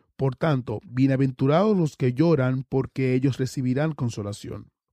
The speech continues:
Otra posibilidad es que Jesús haya querido decir: "Mientras ustedes estén aprendiendo a ser pobres en espíritu, es posible que lloren y estén tristes,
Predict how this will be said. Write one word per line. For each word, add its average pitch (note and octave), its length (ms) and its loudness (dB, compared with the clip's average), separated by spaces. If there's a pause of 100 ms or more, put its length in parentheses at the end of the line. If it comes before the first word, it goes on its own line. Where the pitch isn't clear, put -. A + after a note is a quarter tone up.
Otra F#3 400 4
posibilidad B2+ 920 2
es B2+ 160 -2
que B2+ 100 -4
Jesús C3+ 460 0
haya B2+ 200 0
querido B2 340 0
decir: B2 520 0
"Mientras C#3 460 2
ustedes D#3+ 480 0
estén D#3+ 360 0
aprendiendo C#3 680 2
a B2 80 0
ser D3 260 -2
pobres D3+ 440 2
en C3 160 2
espíritu, B2 720 0 (340)
es E3 180 2
posible D3+ 520 0
que D3 180 0
lloren A#2+ 500 2 (300)
y C#3+ 120 4
estén D3+ 360 0
tristes, D3+ 640 0